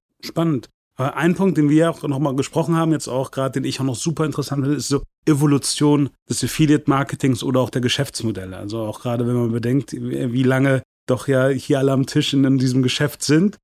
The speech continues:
und wie man sich dann doch trotzdem ein bisschen auch mit dem Kompass angleichen musste. Wie seht ihr das gerade jetzt auch mit rückblickend mal auf die doch schon einige Dekaden?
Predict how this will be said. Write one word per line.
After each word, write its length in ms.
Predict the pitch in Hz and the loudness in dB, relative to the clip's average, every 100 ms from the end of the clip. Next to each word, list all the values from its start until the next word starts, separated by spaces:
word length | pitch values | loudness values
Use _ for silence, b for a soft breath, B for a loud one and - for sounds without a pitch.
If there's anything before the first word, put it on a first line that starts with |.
| _ _ | _ _
und 260 | - 143 120 | 0 0 4
wie 120 | 143 | 4
man 160 | 151 151 | 4 4
sich 120 | 131 | 2
dann 160 | 151 156 | 2 2
doch 120 | 156 | 0
trotzdem 420 | - 170 - 165 | 0 -2 0 2
ein 40 | |
bisschen 300 | 165 - 160 | 2 2 0
auch 260 | 165 170 170 - - | 2 2 0 -6 0
mit 120 | 156 | 2
dem 60 | |
Kompass 460 | - 175 151 170 - | 2 0 2 0 -2
angleichen 640 | - 156 143 123 113 - | 0 2 4 2 0 -2
musste. 340 | 107 101 117 120 _ _ _ | -4 -4 -4 -6 _ _ _
Wie 100 | - | -2
seht 260 | 170 180 170 | 2 2 2
ihr 140 | 170 | 4
das 220 | 143 120 - | 4 2 0
gerade 240 | 117 117 | 0 0
jetzt 160 | 117 117 | 0 -2
auch 180 | 113 | -4
mit 260 | 131 127 - | 0 -2 -2
rückblickend 680 | 139 160 - 151 156 156 123 | -2 -2 2 0 2 0 0
mal 260 | 139 139 | 2 2
auf 440 | 127 127 131 - - _ - | 2 2 2 -2 -14 _ -6
die 100 | 131 | -2
doch 180 | 143 139 | -2 -2
schon 380 | - 143 139 | 0 2 2
einige 360 | 135 120 127 120 | 0 0 2 2
Dekaden? 600 | 120 - 113 104 107 110 | -2 -4 -4 -4 -10 -14